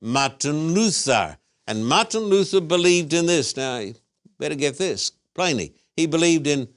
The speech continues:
sola Christus, only Christ. Sola Scriptura. We believe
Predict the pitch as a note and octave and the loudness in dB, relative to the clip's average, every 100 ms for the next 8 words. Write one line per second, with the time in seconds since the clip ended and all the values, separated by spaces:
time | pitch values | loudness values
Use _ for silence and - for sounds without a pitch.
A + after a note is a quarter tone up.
0 | _ _ - - - F3+ D#3+ D3+ - F3 | _ _ -6 -2 2 4 4 0 -2 -2
1 | - A2 A2+ A#2+ G#2+ - C#3 G2+ F#2 - | -2 -4 -6 -8 -8 -4 -4 -2 -6 -10
2 | _ _ - - - G#3+ A#3 A3+ G3 - | _ _ -4 -2 2 4 4 4 2 -4
3 | _ - - - F#3+ - _ - A3+ F#3+ | _ -4 -2 2 0 0 _ 0 4 4
4 | A#2+ - _ - A#2 G#2 F#2+ A2 B2 B2 | 2 -4 _ -16 -14 -12 -10 -6 -4 -6